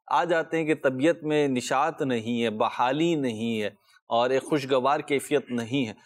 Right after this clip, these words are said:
تو لا حول ولا قوت الا باللہ اس کو پڑھیں، معمولات میں لے آئیں اپنے،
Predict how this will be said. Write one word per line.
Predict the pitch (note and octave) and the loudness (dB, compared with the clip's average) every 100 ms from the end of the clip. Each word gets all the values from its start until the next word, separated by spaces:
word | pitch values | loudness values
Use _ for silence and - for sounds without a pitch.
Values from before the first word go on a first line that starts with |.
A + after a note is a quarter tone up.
| _ - | _ 0
تو | A#2 A2 - A#2 | 2 2 -2 0
لا | B2 C3 | 2 2
حول | A#2+ C#3+ D3+ D3 | 0 0 2 4
ولا | B2+ B2+ A2+ | 2 2 0
قوت | - C#3 B2 A#2+ A2+ | -2 -4 0 0 0
الا | A2 - B2 A#2+ A2+ | -4 -2 -2 0 0
باللہ | G#2 G2+ A2+ A2+ - _ | -2 -2 -2 -2 -4 _
اس | A#2 | -12
کو | - C3 | -4 0
پڑھیں، | B2 A#2 D3 D#3 _ _ | 0 0 -2 -6 _ _
معمولات | B2+ A#2 D3 E3 F3+ F3+ | -2 0 2 2 2 0
میں | F3 | 0
لے | D3+ | 2
آئیں | C#3+ C#3 | 2 0
اپنے، | B2+ B2+ | -2 -6